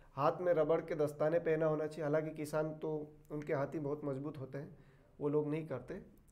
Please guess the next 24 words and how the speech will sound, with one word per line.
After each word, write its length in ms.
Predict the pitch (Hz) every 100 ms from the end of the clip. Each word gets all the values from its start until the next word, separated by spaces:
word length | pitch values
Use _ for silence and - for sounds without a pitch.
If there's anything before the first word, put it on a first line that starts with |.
| -
पर 360 | 143 139 - -
अपने 220 | 139 156
को 100 | 160
तो 60 | 156
सावधानी 380 | 143 139 143 165
में 80 | 156
लिखना 240 | 156 165
है। 220 | 160 160 - - _ - - - - - - 160
फिर 240 | 165 -
चूना 240 | - 151 165
और 160 | 175 156
राख 300 | 151 156 -
को 100 | 165
फास्फोरस 680 | 165 143 143 156 160 160 - - _ - - _ _ _ - - - - - -
वाली 180 | 143 160
खाद 280 | - 147 151
में 100 | 165
नहीं 140 | 156
मिलाना 340 | 160 160 160 165
चाहिए, 240 | 160 165
क्योंकि 460 | 165 147 156 156 165
मिलने 240 | 147 147 156
वाले 180 | 156 156
फास्फोरस 540 | 143 143 156 156